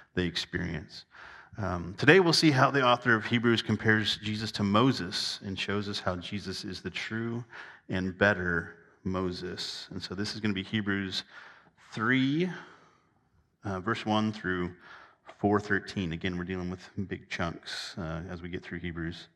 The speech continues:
<clears throat> Therefore, holy brothers,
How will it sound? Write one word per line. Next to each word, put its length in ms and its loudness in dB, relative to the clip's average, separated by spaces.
<clears throat> 720 6
Therefore, 560 8
holy 240 4
brothers, 540 4